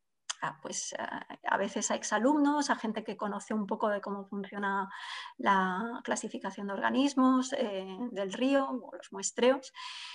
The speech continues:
Bueno, eh, es bastante igualitario, la verdad, porque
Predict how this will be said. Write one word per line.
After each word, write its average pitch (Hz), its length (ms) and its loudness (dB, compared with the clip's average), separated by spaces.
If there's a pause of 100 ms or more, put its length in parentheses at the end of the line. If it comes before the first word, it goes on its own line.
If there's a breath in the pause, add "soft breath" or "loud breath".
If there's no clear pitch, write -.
(680 loud breath)
Bueno, 277 540 12
eh, 220 720 6 (960)
es - 360 2
bastante 262 380 6
igualitario, 220 840 6
la - 140 0
verdad, 202 460 8
porque 190 680 0